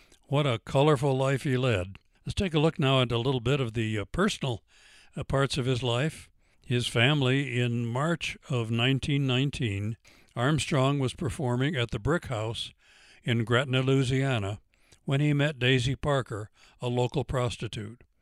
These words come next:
He started the affair as a client. He returned to Gretna on several occasions to visit her.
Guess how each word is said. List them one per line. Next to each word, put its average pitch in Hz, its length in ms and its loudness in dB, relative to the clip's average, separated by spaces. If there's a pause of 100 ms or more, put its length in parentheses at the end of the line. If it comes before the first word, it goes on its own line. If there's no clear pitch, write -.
(280)
He 131 140 -4
started 151 460 2
the 120 120 0
affair 113 400 0
as 123 220 -2
a 135 60 -4
client. 147 520 -6 (540)
He 139 160 -4
returned 143 520 2
to 156 100 4
Gretna 131 360 0
on 123 260 -2
several 165 380 -2
occasions 113 580 -2
to 127 140 -2
visit 113 320 -2
her. 95 220 -10